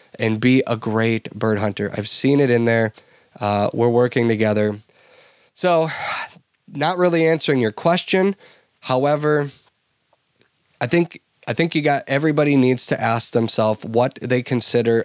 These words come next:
a successful hunt. What do they want out of the hunt?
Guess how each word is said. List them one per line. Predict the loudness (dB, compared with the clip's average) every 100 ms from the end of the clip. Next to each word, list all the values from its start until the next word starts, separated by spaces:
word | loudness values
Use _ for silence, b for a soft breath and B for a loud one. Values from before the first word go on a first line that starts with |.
| -4
a | -4
successful | -2 -2 -2 0 0 -2 0 0 0
hunt. | -4 -8 -4
What | -2 0
do | 0
they | 2
want | 0 0 0 0 -2
out | -6
of | -6
the | -6
hunt? | -6 -6